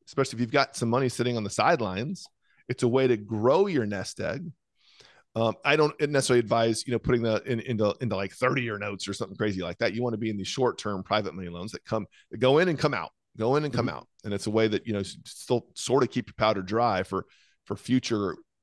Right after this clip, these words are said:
Speaker 1: investing opportunities.
Speaker 2: That's right. So y-, what you're saying is y-, you go from wholesaling, you start flipping,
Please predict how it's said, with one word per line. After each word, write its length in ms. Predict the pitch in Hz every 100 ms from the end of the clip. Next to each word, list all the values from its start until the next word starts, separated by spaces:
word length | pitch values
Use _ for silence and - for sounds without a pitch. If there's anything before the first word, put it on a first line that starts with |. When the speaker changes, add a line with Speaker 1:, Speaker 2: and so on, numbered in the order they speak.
| -
Speaker 1:
investing 560 | 117 104 110 107 104 87
opportunities. 720 | 82 - 80 62 67 - - _ _ _ _
Speaker 2:
That's 120 | 110 117
right. 180 | 92 - _ _ - -
So 220 | - 151 -
y-, 120 | 156 147
what 200 | 139 180
you're 100 | 156
saying 200 | 156 139
is 160 | 117
y-, 240 | 120 135 - 156 _ _ -
you 80 |
go 120 | 127 123
from 180 | 120
wholesaling, 720 | 104 165 160 160 147 139 135 - _ _
you 180 | 156 143
start 280 | 127 101 -
flipping, 640 | - 170 165 160 139 127